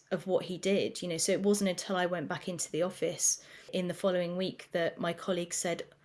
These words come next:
he literally had his hands up. It, like, we were all watching him kiss you. He had his hands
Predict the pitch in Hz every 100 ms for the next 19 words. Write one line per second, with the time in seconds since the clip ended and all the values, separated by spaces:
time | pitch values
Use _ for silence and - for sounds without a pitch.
0 | _ _ _ - 196 180 190 190 - 185
1 | 170 180 180 190 185 180 170 - - -
2 | _ _ _ _ 185 165 180 190 180 180
3 | 196 190 180 - - 175 175 165 165 -
4 | _ - 202 - 202 180 175 170 170 170
5 | - 190 190 190